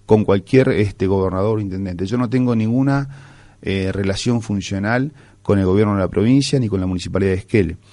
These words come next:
Entonces planteo las cosas, eh, con absoluta libertad y nadie me va a decir qué tengo que decir y qué no tengo que hacer.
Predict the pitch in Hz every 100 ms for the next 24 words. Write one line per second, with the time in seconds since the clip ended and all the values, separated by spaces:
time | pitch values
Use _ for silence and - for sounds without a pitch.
0 | - - - 98 104 117 - 113 110 107
1 | 107 98 127 127 113 - 127 117 135 120
2 | 110 98 101 101 - 104 104 110 104 98
3 | 92 - 131 139 - 101 98 87 85 95
4 | 107 107 101 101 98 95 - 113 - 117
5 | - 107 101 98 98 120 117 - 87 -
6 | 98 - 101 90 82 80 - - 120 104